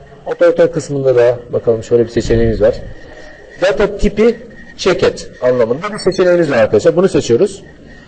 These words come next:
Ve bunu neye göre? Buradaki tip özelliğindeki seçtiğimiz değere göre arkadaşlar. Mesela tarih dedik. Şimdi çalıştıralım. Bakalım bir eksiğimiz var mı?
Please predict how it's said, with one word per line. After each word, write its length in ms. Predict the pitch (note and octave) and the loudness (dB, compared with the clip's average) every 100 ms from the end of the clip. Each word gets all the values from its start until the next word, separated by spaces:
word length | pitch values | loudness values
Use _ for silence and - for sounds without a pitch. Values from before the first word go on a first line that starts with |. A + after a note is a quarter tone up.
| - | -4
Ve 100 | F#3+ | 0
bunu 160 | F#3+ G3+ | 2 4
neye 180 | G#3 G3+ | 4 4
göre? 480 | E3 C#4 - - - | 4 2 0 -4 -4
Buradaki 360 | F#3+ F#3 F3+ G#3 A3+ - - - - - | 0 0 0 0 -2 -6 -18 -20 -20 -4
tip 360 | A#3 - - | -2 -2 0
özelliğindeki 840 | E3+ E3 D3+ D3+ D#3 D#3 A3+ - - - | 0 2 4 2 2 2 2 2 -2 -8
seçtiğimiz 640 | - G#3 - E3+ G#3 F#3 | 2 2 4 2 2 2
değere 260 | F3 F3 D#3+ | 2 4 4
göre 160 | B2 | 4
arkadaşlar. 500 | G#2 G2+ F#2 - - - | 2 2 0 -2 -4 -2
Mesela 520 | - C#3+ F#3 - - - - - | 0 2 2 0 -10 -20 -20 -2
tarih 360 | G3+ G3+ F#3 - - - | 2 2 2 0 -4 -8
dedik. 240 | G#2+ D#3 G#3 - - - - - | -2 0 0 -6 -16 -20 -20 -6
Şimdi 420 | A#3 A#3 A3+ - - - | 0 2 2 -2 -8 -12
çalıştıralım. 540 | - A3+ G#3+ G#3+ F3+ C4+ - - - - - - - - - - - - - - - A1 - - - _ - - - - - - - - - - - | 0 2 2 2 2 2 -2 -12 -16 -18 -20 -20 -20 -20 -20 -20 -20 -20 -20 -20 -20 -18 -20 -20 -20 _ -20 -20 -20 -20 -20 -20 -20 -20 -20 -16 -10
Bakalım 260 | - C#3+ | -2 0
bir 80 | C3+ | 2
eksiğimiz 400 | C3+ - C3 B2 | 2 0 -2 0
var 140 | C3+ A2 | 0 0
mı? 180 | A#2 | 0